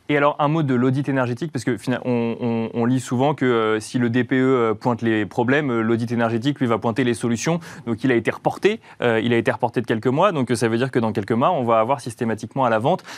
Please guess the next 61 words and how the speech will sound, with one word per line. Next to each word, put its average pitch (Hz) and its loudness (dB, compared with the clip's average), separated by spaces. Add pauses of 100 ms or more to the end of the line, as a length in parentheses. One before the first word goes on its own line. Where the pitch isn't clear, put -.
(200)
un 131 4
document 127 2
qui 139 -4
va 120 2
nous 117 0
dire, 160 0
bah, 127 0
voilà 120 2
ce 127 -14
qu'il 127 -4
faut 117 -2
faire 135 -4
comme 120 -2
travaux 123 -2
exactement 120 -2
et 135 -4
potentiellement 117 -4
des 117 0
prix. 175 -6 (360)
Euh, 113 2
est-ce 120 -2
que 151 0
ça 139 -2
veut 123 0
dire 139 0
qu'il 127 -4
faut 120 -4
attendre 131 -2 (500)
de 117 -2
vérifier 127 0
ce 131 -8
qu'il 135 -2
y 120 -2
a - -
sur 120 -2
l'audit 120 -2
énergétique 117 0
avant 117 0
de 113 0
commencer 117 -2
à 113 2
acheter, 202 -4
ou 170 0
on 135 2
a 131 2
quand 139 -2
même 143 0
aujourd'hui 123 0
une 139 0
vision 120 0
un 120 0
peu 120 -4
globale 117 0
de, 101 -2
de, 104 -8
de, 110 -4
de 110 -4
ce 110 -6
qui - -8
nous 110 0
attend ? 107 -4